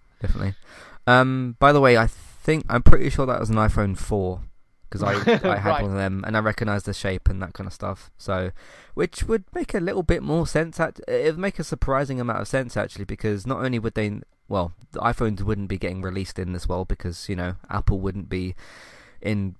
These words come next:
Speaker 1: uh, you know, production and stuff. Um, but that's a really, really old iPhone, the,
Speaker 2: Yeah.
Speaker 1: the iPhone four.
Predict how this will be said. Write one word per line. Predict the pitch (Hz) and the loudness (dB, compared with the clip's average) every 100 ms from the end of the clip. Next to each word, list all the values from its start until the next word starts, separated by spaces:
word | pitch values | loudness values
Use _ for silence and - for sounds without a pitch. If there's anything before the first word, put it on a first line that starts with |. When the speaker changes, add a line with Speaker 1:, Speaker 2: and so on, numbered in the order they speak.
| - | -6
Speaker 1:
uh, | 98 98 95 95 - | -2 0 0 -4 -8
you | - | -6
know, | 95 | -4
production | 92 104 110 - 98 | 0 0 0 -4 -8
and | 95 | -8
stuff. | - 95 104 - - - | -6 -6 -6 -10 -10 0
Um, | 104 104 101 95 | 2 2 -2 -4
but | - 104 | -4 2
that's | 123 - | 0 0
a | 117 | -4
really, | 113 113 | -4 -4
really | 113 113 | -4 -4
old | - 107 113 | -2 -2 -2
iPhone, | 123 - 139 151 151 _ _ _ | -4 -4 -6 -6 -12 _ _ _
the, | 120 | -4
Speaker 2:
Yeah. | 117 110 | -4 -4
Speaker 1:
the | 117 | -4
iPhone | 120 - 127 | -4 -4 -8
four. | 117 131 139 | -6 -4 -4